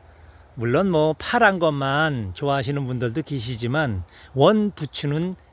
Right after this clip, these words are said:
이렇다 하는 것을 제가 말씀드립니다. 수확량 굉장히 많습니다. 파란 것만 비면 더 많겠지만 상품 가치가 좀 떨어지잖아요. 가락동 시장에서 하얀 대가 길면 길수록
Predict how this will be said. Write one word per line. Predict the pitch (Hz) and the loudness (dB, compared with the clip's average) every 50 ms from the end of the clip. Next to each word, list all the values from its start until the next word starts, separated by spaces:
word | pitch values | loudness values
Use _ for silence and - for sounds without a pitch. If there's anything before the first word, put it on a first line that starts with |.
| - - - | -20 -16 -10
이렇다 | 127 127 147 139 - - - - 123 127 127 127 123 | -6 -2 0 0 -2 -2 -4 -2 0 2 2 2 2
하는 | 113 151 170 170 156 | 2 0 0 0 0
것을 | 127 127 117 - - 156 156 | 0 -2 -4 -4 -4 -4 -4
제가 | 139 143 123 131 | -2 -2 -4 -2
말씀드립니다. | 135 123 113 113 - - 127 113 - 131 135 151 156 143 107 - 98 90 87 - - - - - - - - | -2 -2 -4 -4 -4 -6 -6 -4 -4 -2 0 0 0 0 -2 -4 -8 -8 -10 -14 -20 -20 -20 -20 -20 -20 -20
수확량 | - - - - 247 240 202 180 175 160 151 151 156 160 165 151 - | -14 -12 -8 0 2 4 4 4 2 0 -2 -2 -2 -2 -4 -10 -12
굉장히 | - - 120 117 113 117 117 110 110 127 147 180 | -10 -6 -4 -4 -2 -2 -2 0 0 2 2 2
많습니다. | 196 165 139 135 120 - - 165 175 196 170 127 104 92 87 85 82 - - - - _ _ _ - - - - - - - - - - - - - | 2 2 2 0 -2 -4 -2 -2 0 2 2 2 0 -2 -8 -12 -16 -20 -20 -20 -20 _ _ _ -20 -20 -20 -20 -20 -20 -20 -20 -20 -20 -20 -20 -14
파란 | - - 202 202 196 180 | -4 0 2 2 4 4
것만 | 170 170 156 156 147 | 2 2 2 2 0
비면 | 135 135 135 170 226 | 0 0 2 2 0
더 | - 139 151 | 2 2 2
많겠지만 | 175 180 139 127 113 - 135 - - - 127 139 170 170 131 104 95 90 87 - - - - - - - - - - - | 2 2 2 0 -2 -2 -4 -4 -4 -6 -4 -2 -2 -2 -2 -4 -6 -8 -12 -16 -20 -20 -20 -20 -20 -20 -20 -20 -20 -20
상품 | - - - 220 - 202 190 | -10 -6 -6 -4 -2 -2 2
가치가 | 165 147 127 - - 139 120 135 135 | 2 0 0 0 -4 -2 -2 -2 -2
좀 | 117 127 131 123 - | -4 -6 -12 -12 -8
떨어지잖아요. | - - 196 - 160 127 123 123 117 135 123 131 135 113 92 82 - - - _ _ - _ _ _ - - _ _ - - - - - - - - - - - - | -8 -6 -4 -4 -4 -4 -4 -2 0 0 0 0 -2 -2 -4 -6 -10 -14 -20 _ _ -20 _ _ _ -20 -20 _ _ -20 -20 -20 -20 -20 -20 -20 -20 -20 -20 -20 -12
가락동 | - - 147 170 170 - 247 233 | 0 2 4 4 4 4 2 0
시장에서 | - - 170 156 160 151 143 139 135 - 170 165 147 120 101 92 92 - _ _ _ _ | 0 0 0 2 2 2 2 -2 -2 -2 -2 -2 -2 -2 -2 -4 -8 -12 _ _ _ _
하얀 | - - - 240 240 233 220 214 208 | -10 -2 2 4 4 4 4 2 0
대가 | - 143 151 147 139 147 156 160 156 | -2 0 -2 0 0 2 0 0 0
길면 | - - - 151 143 147 151 160 175 185 190 | -2 -4 -4 -2 -2 -2 -2 -2 -2 -2 -4
길수록 | - - 180 180 165 - - 208 196 202 202 | -4 -4 -4 -4 -4 -6 -6 0 0 0 0